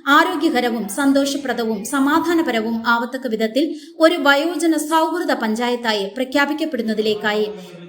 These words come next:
പഞ്ചായത്ത് വയോജന മഹാസഭ എന്ന സംഘടന സ്വരൂപത്തിനുള്ള ബൈല രൂപീകരിച്ച് പ്രവർത്തനങ്ങൾ തുടർന്നുവരുന്നു.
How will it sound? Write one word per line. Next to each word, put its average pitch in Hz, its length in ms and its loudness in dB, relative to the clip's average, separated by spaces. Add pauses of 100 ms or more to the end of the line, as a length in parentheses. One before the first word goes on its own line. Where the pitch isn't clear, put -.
പഞ്ചായത്ത് 285 540 2 (100)
വയോജന 294 440 2 (120)
മഹാസഭ 254 500 -4 (220)
എന്ന 226 120 -2 (100)
സംഘടന 226 480 -4
സ്വരൂപത്തിനുള്ള 269 640 -2 (480)
ബൈല 320 220 4 (140)
രൂപീകരിച്ച് 240 580 -2 (160)
പ്രവർത്തനങ്ങൾ 269 600 -2 (200)
തുടർന്നുവരുന്നു. 202 600 -4